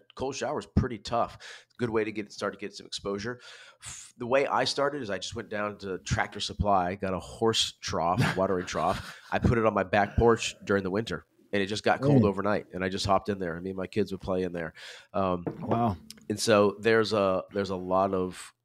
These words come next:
Speaker 1: ways to do it. You know, we have a professional plunge. It's called The Plunge, the company. It's, um, actually really, it's probably the best one we've ever used. It's stood up to the commercial, uh, rigors that we put it through. But, you know,
Speaker 2: Mm.
Speaker 1: it's close to ten thousand dollars.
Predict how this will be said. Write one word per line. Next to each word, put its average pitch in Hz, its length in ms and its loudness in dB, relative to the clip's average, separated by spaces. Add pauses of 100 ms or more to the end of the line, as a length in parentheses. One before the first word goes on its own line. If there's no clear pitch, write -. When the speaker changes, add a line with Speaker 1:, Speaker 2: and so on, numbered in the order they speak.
(420)
Speaker 1:
ways 95 400 0
to 95 80 -8
do 98 200 2
it. 98 220 2
You 101 100 -4
know, 92 100 -2
we 95 180 -2
have 95 280 -2
a 87 60 -6
professional 90 840 -6
plunge. 87 680 -4
It's - 100 -18
called 82 240 -10
The 82 80 -8
Plunge, 85 360 -10
the 87 60 -18
company. 87 460 -6
It's, 80 160 -6
um, 82 280 -6 (200)
actually 80 300 -6
really, 82 160 -8
it's - 100 -12
probably 85 260 -2
the 73 60 -16
best - 260 -6
one 82 120 -8
we've 82 180 -8
ever 85 140 -4
used. 85 340 -4
It's - 320 -8
stood - 260 -6
up - 120 -6
to - 80 -20
the - 80 -18
commercial, 85 600 -4 (560)
uh, 80 160 -6
rigors 85 400 -2
that 82 120 -2
we 87 80 -4
put 92 160 -2
it 85 100 -2
through. 90 320 0 (340)
But, - 200 2
you - 80 0
know, 87 120 6
Speaker 2:
Mm. 90 40 6
Speaker 1:
it's - 160 -2
close 92 200 -2
to - 100 -10
ten 87 180 -6
thousand 80 320 -8
dollars. 82 420 -2